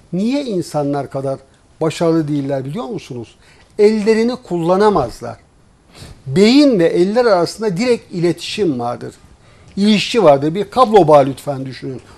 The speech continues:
Öyle hayal edin. Sinirlerle. Dolayısıyla biz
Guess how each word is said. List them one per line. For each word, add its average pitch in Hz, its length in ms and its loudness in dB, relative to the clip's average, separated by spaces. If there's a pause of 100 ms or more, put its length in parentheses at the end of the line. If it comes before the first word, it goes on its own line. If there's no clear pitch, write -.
Öyle 285 140 4
hayal 147 320 6
edin. 127 220 -6 (200)
Sinirlerle. 170 800 2 (480)
Dolayısıyla 233 600 4
biz 277 280 0